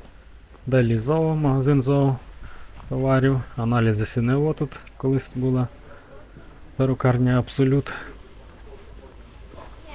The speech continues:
І стоматологія, і продуктовий магазин,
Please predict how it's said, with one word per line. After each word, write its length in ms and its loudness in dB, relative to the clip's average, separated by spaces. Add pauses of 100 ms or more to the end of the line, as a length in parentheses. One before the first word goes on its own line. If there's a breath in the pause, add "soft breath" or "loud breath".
(1040)
І 200 0
стоматологія, 880 0
і 100 -2
продуктовий 580 -2
магазин, 500 0